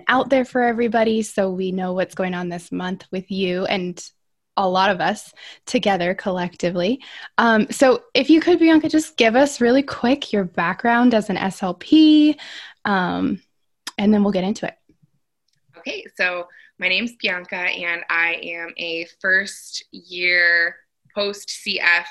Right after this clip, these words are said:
Speaker 2: S L P, so, like, second year experience, um, in the field. And I went to graduate school at Chapman and earned my master's in twenty nineteen, and then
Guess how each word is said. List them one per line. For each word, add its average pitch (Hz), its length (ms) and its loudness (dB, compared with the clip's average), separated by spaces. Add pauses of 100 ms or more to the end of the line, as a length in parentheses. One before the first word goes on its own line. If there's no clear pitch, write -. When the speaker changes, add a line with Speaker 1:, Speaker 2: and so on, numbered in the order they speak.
(100)
Speaker 2:
S - 180 -4
L 160 180 -6
P, 160 260 -6
so, 160 240 -10
like, - 180 -10
second 170 320 -6
year 165 180 -2
experience, 160 840 -8 (420)
um, 170 260 -6
in 165 120 -10
the 170 80 -10
field. 165 640 -6 (340)
And 180 420 -2
I 170 240 0
went 175 200 -4
to - 80 -10
graduate 165 360 -2
school 170 240 -10
at 156 140 -6
Chapman 233 800 0 (320)
and 165 380 0
earned 165 240 -2
my 165 120 -2
master's 165 840 -6
in 165 260 -2
twenty 165 300 -8
nineteen, 214 680 -4
and 180 260 -6
then 160 400 -4